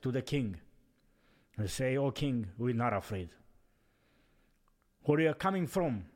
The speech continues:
I don't know how things are happening in this place, but what we coming from,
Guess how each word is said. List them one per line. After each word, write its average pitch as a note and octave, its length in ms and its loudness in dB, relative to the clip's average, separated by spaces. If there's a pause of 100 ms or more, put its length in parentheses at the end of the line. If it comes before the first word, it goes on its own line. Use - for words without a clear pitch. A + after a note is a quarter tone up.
I C#3+ 120 2
don't E3+ 100 0
know G3+ 100 4
how F3 200 4
things G3+ 320 0
are D#3 220 -2
happening C#3 460 -2
in B2 140 -2
this C3 260 -4
place, - 600 -8 (1080)
but C#3+ 220 0
what F3+ 340 0
we F3 200 0
coming A3+ 400 -2
from, E3+ 420 -4